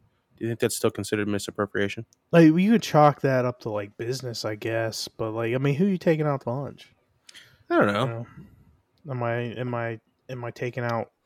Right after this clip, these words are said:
Speaker 2: Kanye?
Speaker 1: Like if, like if you bought, uh, say you, you paid it forward for somebody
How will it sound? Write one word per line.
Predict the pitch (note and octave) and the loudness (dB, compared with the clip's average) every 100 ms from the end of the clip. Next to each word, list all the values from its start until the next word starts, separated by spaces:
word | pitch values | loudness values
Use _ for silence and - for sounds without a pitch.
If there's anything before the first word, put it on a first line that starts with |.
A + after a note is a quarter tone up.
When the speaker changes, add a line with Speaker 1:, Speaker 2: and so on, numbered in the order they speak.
| _ _ _ | _ _ _
Speaker 2:
Kanye? | - B2 B2+ C3+ | -4 -2 -2 2
Speaker 1:
Like | F3+ E3+ | 4 6
if, | E3+ - - - - - | 4 0 -18 -20 -12 2
like | E3+ E3+ | 2 4
if | F3 | 2
you | F#3+ | 2
bought, | D3 E3 D#3+ - _ _ - | 8 8 8 4 _ _ -6
uh, | E3+ D3+ | -2 2
say | - A3 | 6 8
you, | G#3 G3 F3+ | 8 10 8
you | D#3+ | 8
paid | - D#3+ C#3 | 4 6 6
it | A2 | 4
forward | C#3+ B2+ G#2 | 6 6 6
for | G#2 G2+ | 2 -4
somebody | G#2 G2 G2 F#2+ | -4 -4 -4 -4